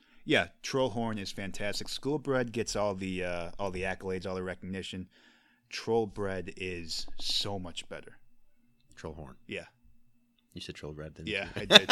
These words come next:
Speaker 2: <laughs>
Speaker 1: I did.
Speaker 2: Um, yeah, I, I mean, as being the guy who's tried both, Troll Horn wins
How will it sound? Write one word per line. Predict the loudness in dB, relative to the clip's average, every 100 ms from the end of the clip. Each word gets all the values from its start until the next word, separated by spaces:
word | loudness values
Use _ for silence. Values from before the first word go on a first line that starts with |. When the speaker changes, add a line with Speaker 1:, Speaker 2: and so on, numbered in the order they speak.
| 6
Speaker 2:
<laughs> | 4
Speaker 1:
I | 2 0 2
did. | 2 6
Speaker 2:
Um, | 6 6 0 0
yeah, | 4 4 4 4
I, | 6 6 6
I |
mean, | 6 6 4 -8 -14 -20 -20 -4
as | 0 0 -2
being | 0 2 4
the |
guy | 6 6 6
who's | 0 6
tried | 8 10
both, | 8 6 4 -8 -12 -10
Troll | 2 6 6
Horn | 6 4 4
wins | 4 2 2 -2